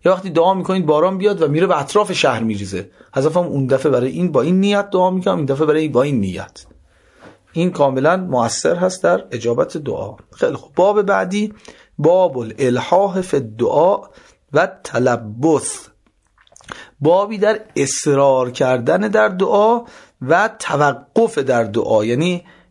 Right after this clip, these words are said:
لبس، تلبس از لبس، لبس یعنی ابطاء و تأخیر.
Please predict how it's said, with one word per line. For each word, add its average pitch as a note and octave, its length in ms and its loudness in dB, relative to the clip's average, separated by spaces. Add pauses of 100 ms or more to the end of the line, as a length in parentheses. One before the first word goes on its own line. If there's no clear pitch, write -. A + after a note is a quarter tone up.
لبس، E3 640 0
تلبس C#3 500 0
از B2+ 160 -2
لبس، D#3+ 400 -2
لبس D3+ 320 0
یعنی D3+ 180 -4
ابطاء C#3+ 420 0
و E3 40 0
تأخیر. A#2 600 -4